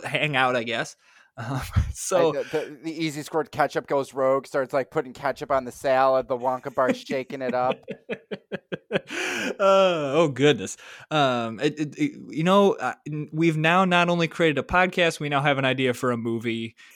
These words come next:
Speaker 1: So, uh, Chris, if, uh, they wanna get a hold of us, how do they do that?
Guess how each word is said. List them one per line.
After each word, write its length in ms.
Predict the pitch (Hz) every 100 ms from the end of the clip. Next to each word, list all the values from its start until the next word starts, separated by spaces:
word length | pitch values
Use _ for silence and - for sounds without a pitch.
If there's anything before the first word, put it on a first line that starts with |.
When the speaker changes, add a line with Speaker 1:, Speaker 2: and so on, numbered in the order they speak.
| -
Speaker 1:
So, 420 | - 202 185 180
uh, 360 | - 165 156 139
Chris, 640 | 143 269 311 165 - -
if, 380 | - 170 170 - -
uh, 420 | 151 143 131 113
they 240 | 131 143
wanna 320 | 151 151 175 190
get 140 | 196
a 60 | 190
hold 260 | 180 226
of 100 | 254
us, 360 | 113 80 - -
how 260 | - 131 147
do 100 | 156
they 140 | 165
do 160 | 156 240
that? 220 | 294